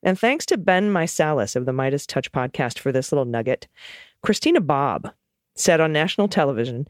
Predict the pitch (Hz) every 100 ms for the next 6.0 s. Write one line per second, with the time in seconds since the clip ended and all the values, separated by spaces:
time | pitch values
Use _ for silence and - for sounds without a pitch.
0 | - - - - - 190 156 151 180 180
1 | - 175 - 208 285 311 208 131 - 147
2 | - 175 156 - - 202 220 - 196 170
3 | 151 196 226 - 240 185 156 156 _ 180
4 | 165 175 165 151 151 151 139 143 - -
5 | - - 147 143 - - 214 247 -